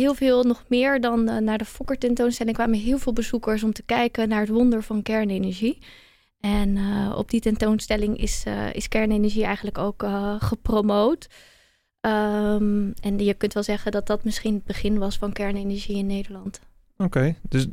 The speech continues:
Speaker 2: de jaren vijftig in Nederland ongeveer.
Speaker 1: Ja, ja,
Speaker 2: Ja.
Speaker 1: eind jaren vijftig.
Speaker 2: En je zegt, eh, dat soort van het eerste gebruik was eigenlijk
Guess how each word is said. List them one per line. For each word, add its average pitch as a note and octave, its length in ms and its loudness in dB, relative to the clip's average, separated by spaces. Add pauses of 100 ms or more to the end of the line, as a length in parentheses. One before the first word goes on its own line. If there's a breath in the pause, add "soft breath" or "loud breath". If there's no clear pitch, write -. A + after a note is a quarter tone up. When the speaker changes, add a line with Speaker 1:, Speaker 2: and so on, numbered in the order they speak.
(100)
Speaker 2:
de B2+ 260 2
jaren B2 240 2
vijftig C3 380 0
in A#2+ 80 2
Nederland G2+ 320 4
ongeveer. G#2 440 0 (600 soft breath)
Speaker 1:
Ja, C4+ 140 2 (240)
ja, B3+ 80 0
Speaker 2:
Ja. G#3+ 140 0
Speaker 1:
eind A3+ 200 0
jaren G#3+ 180 -6
vijftig. - 480 -8 (520 loud breath)
Speaker 2:
En C#3 160 2
je C3+ 60 4
zegt, - 440 0 (120)
eh, A2 880 4 (380)
dat A2+ 320 -2
soort - 180 0
van A#2+ 100 2
het G#2+ 140 -2
eerste C#3 360 2
gebruik G#2 440 2
was A2 160 0
eigenlijk A#2+ 600 0